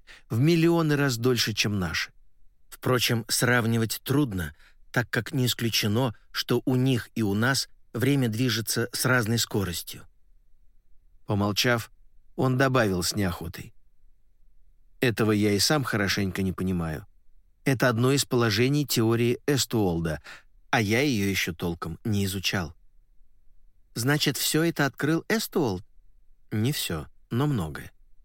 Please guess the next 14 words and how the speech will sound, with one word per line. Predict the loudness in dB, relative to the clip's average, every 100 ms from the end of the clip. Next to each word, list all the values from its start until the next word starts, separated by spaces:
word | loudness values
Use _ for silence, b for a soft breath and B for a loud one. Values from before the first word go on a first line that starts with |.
| -20 -20 -20 _ -20 -20 -20 -12 -6
«Да |
чего | -2 0 0
же | 0
чудесно, | -2 -4 -2 -2 -2 -4 -8 -12 -20 -16
что | -6 0
мы | 2
научились | 2 0 0 0 0
получать | 0 0 0 0 -2
пищу | -4 -2 0 -2
из | -2
той | -2 -2
вселенной», | -2 -2 -2 -2 -8 -14 -20 -20 -20 -20
сказала | -10 -6 -4 -2 -4
Дуа. | -4 -6 -8